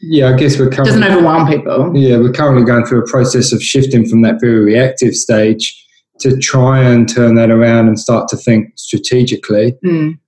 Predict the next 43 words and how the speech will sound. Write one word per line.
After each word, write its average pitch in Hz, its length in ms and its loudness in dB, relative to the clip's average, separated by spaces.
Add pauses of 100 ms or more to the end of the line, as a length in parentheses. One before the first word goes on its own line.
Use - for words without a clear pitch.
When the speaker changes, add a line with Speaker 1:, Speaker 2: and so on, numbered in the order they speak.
Speaker 1:
Um, 113 360 2
we 131 120 2
can 139 140 0
only 127 160 2
really 113 440 2
do 120 280 2
that 107 300 -2 (100)
once 113 300 0
we 107 80 0
know 107 220 2
what 110 160 2
our 107 120 2
new 110 240 2
normal 117 360 4
is. 107 420 -2 (640)
Um, 107 540 0 (240)
but, 117 380 -2 (640)
you 120 80 0
know, 110 220 2
I 107 40 0
think 113 300 0
in 117 100 2
all 113 140 2
likelihood, 113 520 0 (1120)
sooner 117 440 0
rather 110 320 0
than 104 160 0
later, 113 560 -2 (160)
um, 101 560 0
we're 101 200 0
gonna 104 220 -2
have 104 160 -2
a 98 80 -2 (100)
pretty 98 220 -2
clear 104 280 -2
understanding 101 500 -2
of 98 80 -4
what 104 180 -4
that 113 160 -2
n-, 117 220 0
new 113 160 2
normal 113 340 4
is. 160 240 -2